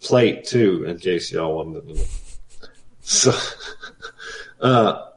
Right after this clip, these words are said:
so I don't know. I think, like, I, she's kind of my biggest surprise listener. Like,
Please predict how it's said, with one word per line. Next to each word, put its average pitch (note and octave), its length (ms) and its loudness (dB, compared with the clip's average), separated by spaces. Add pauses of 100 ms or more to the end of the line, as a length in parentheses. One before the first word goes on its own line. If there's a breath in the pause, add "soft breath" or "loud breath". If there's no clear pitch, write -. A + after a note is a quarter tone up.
(120)
so D#3+ 260 4
I E3+ 120 6
don't G#3 140 8
know. F3 140 8
I D3+ 120 6
think, F#3 320 2 (140)
like, B2+ 340 4
I, F2 140 -8 (180)
she's E3 280 2
kind D#3+ 160 4
of B2+ 40 4
my A2 140 4
biggest A2 400 2
surprise B2+ 880 2
listener. D#3+ 540 -2
Like, G#2+ 260 2